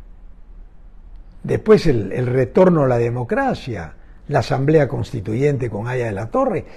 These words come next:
Yo he vivido la historia del Perú. Ya llevaba siendo, habla, veinte años habla el pueblo hasta que un día dije, "No,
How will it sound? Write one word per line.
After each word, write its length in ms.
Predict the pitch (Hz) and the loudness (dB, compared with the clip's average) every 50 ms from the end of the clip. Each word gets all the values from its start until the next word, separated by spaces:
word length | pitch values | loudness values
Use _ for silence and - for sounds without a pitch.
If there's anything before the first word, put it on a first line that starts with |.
| - - 143 | -14 -6 2
Yo 160 | 147 185 220 | 6 6 6
he 40 | 220 | 6
vivido 380 | 185 151 156 185 233 233 202 | 6 2 2 2 2 0 0
la 80 | 165 - | -2 -2
historia 460 | 107 - - - - 240 226 208 175 | -4 -6 -6 -6 -4 -2 -2 0 0
del 140 | 143 113 107 | -2 -2 -4
Perú. 260 | - - - 156 220 247 262 247 208 - - - - - - - - - - - - - - - - - - - - - - - - - - - - - - - - - - - - - - - - - - - - - - - - - - - - - - - - - - - - - - | -6 -6 -4 -2 0 -2 -2 -2 -4 -8 -8 -10 -12 -12 -14 -14 -14 -14 -16 -16 -16 -18 -20 -20 -20 -20 -18 -20 -20 -20 -20 -20 -20 -20 -18 -18 -18 -20 -20 -20 -20 -20 -20 -20 -20 -20 -20 -20 -20 -20 -20 -20 -20 -20 -20 -20 -20 -20 -20 -18 -18 -20 -18 -18 -18 -16 -16 -16 -16 -6 0
Ya 160 | 147 170 175 | 4 6 6
llevaba 400 | 165 156 147 165 180 170 143 - | 8 6 6 6 6 4 4 2
siendo, 320 | - 160 175 180 156 165 | 2 0 0 2 2 2
habla, 280 | 180 180 185 170 165 - 117 | 4 4 2 2 0 -2 -4
veinte 480 | 123 139 202 240 226 165 113 110 185 | -2 2 2 4 4 2 2 2 2
años 280 | 196 196 175 143 113 151 | 2 2 2 0 0 0
habla 260 | 180 190 190 165 127 | 0 0 2 2 2
el 100 | 117 117 | 0 -2
pueblo 340 | - - 180 208 214 180 143 | 0 0 0 2 2 2 0
hasta 240 | 113 - - 101 - | 0 -2 -6 -6 -2
que 100 | 160 156 | -2 -2
un 120 | 151 147 | 0 0
día 160 | 160 170 160 | 2 2 2
dije, 320 | 143 156 156 - 131 117 104 | 2 2 0 -2 -4 -4 -4
"No, 300 | 117 147 139 131 - | -2 -2 -2 -4 -6